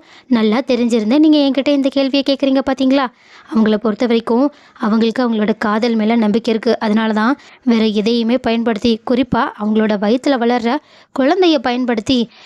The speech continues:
அவங்க ஒண்ணு சேரக்கூடாதுன்ற முடிவு எடுத்திருக்காங்க. ஆனா இப்போ வேற வழியே கிடையாது. காவிரியையும் விஜயையும் அந்த குழந்தையால மட்டும்தான் ஒண்ணு சேர்த்து வைக்க முடியும். ஏன்னா நிலைமை எல்லாமே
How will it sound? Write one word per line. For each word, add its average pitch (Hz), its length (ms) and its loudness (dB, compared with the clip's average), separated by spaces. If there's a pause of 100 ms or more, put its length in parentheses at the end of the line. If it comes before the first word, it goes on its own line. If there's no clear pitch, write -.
(160)
அவங்க 220 300 0
ஒண்ணு 220 260 2
சேரக்கூடாதுன்ற 226 840 0
முடிவு 226 300 0
எடுத்திருக்காங்க. 220 560 -2 (460)
ஆனா 220 220 -2
இப்போ 220 300 0 (180)
வேற 214 200 -2
வழியே 233 340 0
கிடையாது. 240 420 -2 (420)
காவிரியையும் 214 600 0
விஜயையும் 226 540 0
அந்த 214 220 -2
குழந்தையால 226 500 -2
மட்டும்தான் 262 480 -2
ஒண்ணு 247 140 -2
சேர்த்து 254 260 -2
வைக்க 226 180 -2
முடியும். 247 380 2 (380)
ஏன்னா 214 260 2
நிலைமை 214 400 0
எல்லாமே 226 360 0